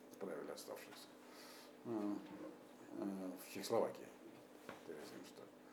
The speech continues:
То есть всё это скрывалось же. Но у кого надо, уже информация была, вот что интересно.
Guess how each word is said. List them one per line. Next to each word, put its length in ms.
То 60
есть 160
всё 140
это 100
скрывалось 560
же. 200
Но 160
у 40
кого 260
надо, 220
уже 120
информация 580
была, 240
вот 140
что 120
интересно. 520